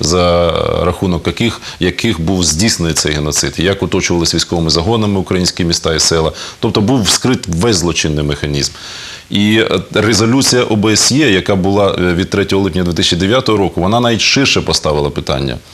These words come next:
Не тільки Голодомор, геноцид, хоча це один з найбільш ганебних злочинів і забрав до десяти мільйонів жертв українців. І це теж визнано і українським судом, і з дослідниками незалежними, в тому числі в Європі. Але чітко було визначено, що сталінізм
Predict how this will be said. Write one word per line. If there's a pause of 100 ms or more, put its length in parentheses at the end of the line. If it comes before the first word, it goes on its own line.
(140)
Не
тільки
Голодомор,
геноцид,
хоча
це
один
з
найбільш
ганебних
злочинів (260)
і
забрав
до
десяти
мільйонів
жертв (380)
українців.
І
це
теж
визнано
і
українським
судом, (280)
і
з
дослідниками
незалежними,
в
тому
числі
в
Європі. (420)
Але
чітко
було
визначено,
що
сталінізм